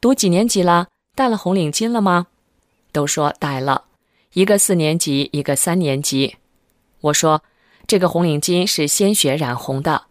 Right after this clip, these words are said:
是死人的血染的，很脏的，戴在脖子上能好吗？”一个小朋友马上接话说：“怪不得我戴了红领巾后老倒霉呢，老被老师批评呢，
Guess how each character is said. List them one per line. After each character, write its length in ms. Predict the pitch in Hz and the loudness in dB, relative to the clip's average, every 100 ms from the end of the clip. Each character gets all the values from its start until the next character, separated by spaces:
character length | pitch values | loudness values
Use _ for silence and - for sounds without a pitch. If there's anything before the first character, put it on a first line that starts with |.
| _ | _
是 220 | - 196 | -2 0
死 180 | - 151 | 0 0
人 160 | 143 | 0
的 100 | 208 | 0
血 280 | 202 - 139 | 0 0 0
染 260 | 214 135 131 | 0 -2 -2
的， 240 | 147 - _ _ | -2 -2 _ _
很 260 | - 135 | -8 -6
脏 300 | 131 185 180 | -4 -2 0
的， 220 | 196 143 - _ _ _ _ | 0 -2 -4 _ _ _ _
戴 160 | - 185 | 0 2
在 120 | 180 | 0
脖 220 | 156 147 | 0 0
子 100 | 185 | 2
上 280 | 277 180 143 | 0 0 -2
能 120 | 139 | -4
好 280 | 147 - 127 | -4 -2 0
吗？” 260 | 135 160 165 _ _ _ _ _ _ _ _ | 2 0 0 _ _ _ _ _ _ _ _
一 100 | - | -2
个 100 | 160 | 0
小 200 | 175 147 | 2 0
朋 140 | 135 151 | -2 -4
友 80 | 151 | -2
马 160 | 139 | -2
上 220 | 127 165 | 0 0
接 200 | 147 151 | 0 -2
话 200 | 147 147 | 0 -2
说 300 | 139 165 151 - _ _ _ _ | 0 0 0 -2 _ _ _ _
：“怪 180 | - - | 0 2
不 120 | 202 | 2
得 120 | 160 | 2
我 100 | 147 | 2
戴 180 | 143 160 | 2 0
了 100 | 147 | -2
红 160 | - 160 | -2 -2
领 140 | 151 | -2
巾 180 | 143 156 | -2 -4
后 220 | 151 160 | 0 0
老 220 | 147 135 208 | 2 0 0
倒 200 | 165 127 | -2 -4
霉 220 | 135 135 | -4 -2
呢， 200 | 156 151 _ _ _ | -2 -2 _ _ _
老 200 | 208 131 | 0 0
被 200 | 185 320 | 2 0
老 120 | 240 | 0
师 200 | 135 - | -2 -2
批 200 | 139 - | -4 -4
评 240 | 151 151 135 | -4 -2 -2
呢， 220 | 135 | -2